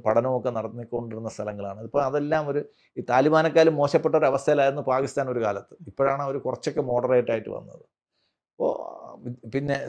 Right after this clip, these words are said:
ഏഹ്, ഫീമെയിൽ ലിറ്ററസി വളരെ കുറവാണ്. അത് നമുക്കതിൻ്റെ വ്യത്യാസം മനസ്സിലാക്കുന്നെങ്കിൽ അവിടെ ഏകദേശം നാൽപത് ശതമാനത്തിന് താഴെയാണ് ഫീമെയിൽ ലിറ്ററസി പാകിസ്ഥാനിൽ. അതേസമയം പാകിസ്ഥാൻ്റെ ഭാഗമായിരുന്ന ബംഗ്ലാദേശിൽ ഇപ്പോൾ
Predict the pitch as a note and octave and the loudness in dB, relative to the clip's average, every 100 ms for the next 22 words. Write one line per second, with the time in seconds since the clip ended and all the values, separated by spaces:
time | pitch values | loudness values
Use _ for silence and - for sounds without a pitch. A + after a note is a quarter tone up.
0 | B2 - B2+ A#2+ A#2 C3+ D3 D#3 D3 C#3 | -12 -12 -8 -8 -6 -4 0 0 0 -2
1 | C#3 D3 B2+ C3+ C3+ C#3+ A2 G#2 - A#2+ | -6 -2 -2 -2 0 0 0 -2 -4 -2
2 | D#3+ - C#3 C#3+ D#3+ D#3 D#3+ C#3 - E3+ | -2 -4 -8 0 4 4 2 -2 2 2
3 | E3+ D3+ C#3 C#3 B2+ B2 B2 A#2 A2 B2 | 2 -2 -2 0 0 -2 -6 -8 -8 -10
4 | _ _ _ - A#2 D#3+ C#3+ D#3 D#3 D#3+ | _ _ _ -4 2 4 4 4 2 -2
5 | B2+ C#3 F3+ F3 C#3+ C#3 C#3+ C#3+ C#3+ C#3 | 0 -2 0 0 2 0 -2 -4 -8 -10
6 | C3+ A2+ C3+ C3 B2+ - A#2 A#2+ A#2+ A2 | -6 -4 -2 -2 -4 -4 -6 -4 -4 -6
7 | F2+ G#2+ - - G2 G2+ - A1 - _ | -8 -12 -10 -10 -10 -10 -14 -16 -16 _
8 | _ _ _ - C#3 E3 E3 E3 D#3 A2 | _ _ _ -4 -2 0 0 -2 0 2
9 | A#2+ C#3 - D#3+ E3 D#3 B2 C3 D3 D3 | 2 0 0 0 0 0 0 0 -2 -2
10 | C3+ C3+ C#3 C3 A2+ A#2+ C#3 C#3 C3 C3+ | -2 -2 -4 -4 -4 0 0 0 -2 -2
11 | D3 - A#2 - D#3 | -4 -4 -8 -2 0